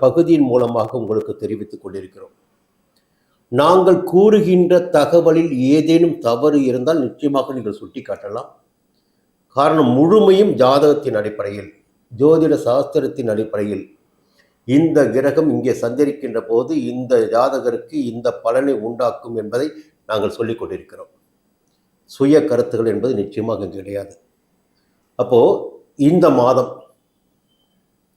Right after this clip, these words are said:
மீன ராசினர் உங்களுக்கு பிப்ரவரி மாதம் எப்படி இருக்க போகிறது? ஒரு சிலர் பார்த்தீங்கன்னா பிறந்த நேரமும் தெரியாது, ராசியும் தெரியாது,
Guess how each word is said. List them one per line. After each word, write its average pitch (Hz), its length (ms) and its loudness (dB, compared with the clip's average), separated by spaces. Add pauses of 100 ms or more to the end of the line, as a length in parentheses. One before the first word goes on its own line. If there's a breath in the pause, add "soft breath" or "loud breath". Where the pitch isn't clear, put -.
மீன 170 340 6
ராசினர் 123 520 2
உங்களுக்கு 107 320 -2 (100)
பிப்ரவரி 147 480 2 (100)
மாதம் 123 320 0
எப்படி 120 320 -6
இருக்க 98 180 -8
போகிறது? 95 420 -14 (960)
ஒரு 190 280 4
சிலர் 214 180 6 (100)
பார்த்தீங்கன்னா 151 420 2 (1040)
பிறந்த 139 260 2
நேரமும் 143 500 4
தெரியாது, 139 440 2 (560)
ராசியும் 143 560 2
தெரியாது, 127 440 0